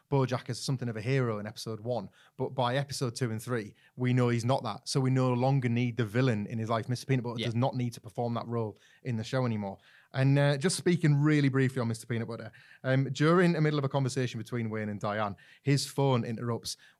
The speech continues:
Speaker 1: We hear for the first time, I believe it's the first time, that his phone ringtone is the Mister Peanut Butter theme,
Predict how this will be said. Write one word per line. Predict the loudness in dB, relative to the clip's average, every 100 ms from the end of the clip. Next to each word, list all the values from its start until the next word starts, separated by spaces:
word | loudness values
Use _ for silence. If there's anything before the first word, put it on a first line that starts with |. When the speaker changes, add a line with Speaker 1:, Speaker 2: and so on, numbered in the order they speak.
| 0
Speaker 1:
We | 2
hear | 4 2 0
for | -4
the |
first | -4 -2 -2 0
time, | 0 0
I | 0
believe | 0 0
it's | -4
the | -8 -2
first | -2 -2
time, | -6 -6 -12 -20 _
that | -6
his | 0 2 2 0 -8 _ -8
phone | 0 2 4
ringtone | 2 2 0 0 -2
is | -6
the |
Mister | -2 -2 -2
Peanut | 0 0 0
Butter | -4 -8
theme, | -4 0 0